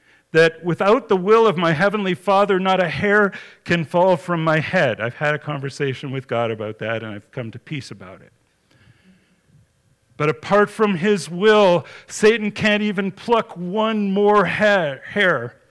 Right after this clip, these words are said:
from my head. That's how powerless he is in comparison to our faithful Savior, Jesus Christ. And in fact,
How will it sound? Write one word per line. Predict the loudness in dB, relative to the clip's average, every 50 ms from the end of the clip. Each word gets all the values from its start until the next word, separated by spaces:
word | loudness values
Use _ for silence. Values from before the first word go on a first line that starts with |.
| _ _ _ _ _ _ _ _
from | _ -10 -8 -8 -6 -6
my | -6 -6 -6 -6
head. | -8 -12 -16 -16 -16 -20 -20 _ _ _ _ _ _ _ _ _ _ _ _ _ _ _ _ _ _ _ _ _ _ _ _ _ _ _ _ -18
That's | -16 -14 -12 -10
how | -10 -10 -10 _ -6
powerless | -4 0 0 2 4 4 2 2 0 -4 -6 -10 -14 -18 -18 -18 -18 -20 -20 -20 _ _ _ _ _ _ _ _ _ _ _ _
he | -14 -10 -8 -8 -8 -8 -6
is | -2 -2 0 0 0 -2 -4 -6 -10 -14 -16 -16 -18 -20 -20 _ _ _ _ _ _ _ _ _ _ _ _ _ _ _ -12
in | -12 -10
comparison | -8 -8 -8 -8 -6 -2 0 2 2 2 2 0 -2 -4 -6 -6
to | -4 -2 0
our | 2 4 2 2
faithful | 0 -2 0 2 2 2 0 -2 -4 -4 -4
Savior, | -4 -6 -6 -4 -4 -2 -2 -4 -4 -4 -6 -6
Jesus | -6 -8 -8 -8 -8 -8 -8 -10 -10 -10
Christ. | -8 -4 -4 -2 -4 -4 -8 -14 -20 -20 -20 -14 -8
And | -6 -4 -4
in | -4 -6
fact, | -4 0 0 0 0 0 -4